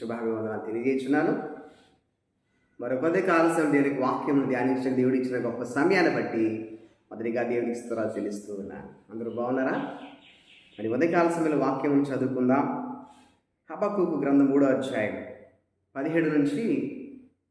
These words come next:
పంతొమ్మిది వచనాలు చదువుకుందాం. "అంజూరపు చెట్లు పూయకుండినను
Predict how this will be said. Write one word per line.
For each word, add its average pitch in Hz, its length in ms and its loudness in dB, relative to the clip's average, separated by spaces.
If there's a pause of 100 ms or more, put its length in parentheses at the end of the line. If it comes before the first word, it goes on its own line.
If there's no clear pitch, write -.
(120)
పంతొమ్మిది 131 380 -4
వచనాలు 120 140 -4
చదువుకుందాం. 107 680 -6
"అంజూరపు 214 520 4
చెట్లు 196 400 2
పూయకుండినను 143 880 2